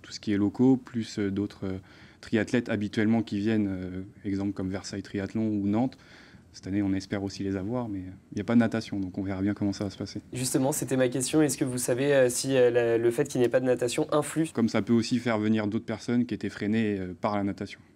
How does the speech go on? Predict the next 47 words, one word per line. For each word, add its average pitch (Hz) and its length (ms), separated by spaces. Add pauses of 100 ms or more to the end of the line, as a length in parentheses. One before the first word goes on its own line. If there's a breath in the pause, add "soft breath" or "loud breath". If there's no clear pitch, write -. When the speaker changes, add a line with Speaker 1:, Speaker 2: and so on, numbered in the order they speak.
(640 loud breath)
Speaker 2:
Euh, 120 380
est-ce 143 180
que 202 60
vous 190 160
savez 151 220
déjà 151 240
à 185 40
peu 151 140
près, 160 320
euh, 135 180
le, 139 260
le 139 140
nombre 143 200
de 143 80
participants, 139 580
si 160 160
vous 127 180
êtes 127 200
sur 131 200
une, 127 140
euh, 123 220
moyenne, 131 520
euh ? 120 320
Speaker 1:
J'ai 117 140
pas 101 400
de 98 200
chiffre - 360
en 98 80
tête. 98 180 (160)
Speaker 2:
Pour 127 140
Speaker 1:
Il 101 40
y 104 40
a 98 40
Speaker 2:
l'instant, 101 120
Speaker 1:
des 98 80
Speaker 2:
vous 101 60
n'avez 107 140
Speaker 1:
inscriptions 120 340
Speaker 2:
pas. 113 60
Speaker 1:
qui 101 240
sont 92 520
toujours 104 260
en 101 80
cours 107 200
actuellement 101 380
sur 101 160
Internet. 92 400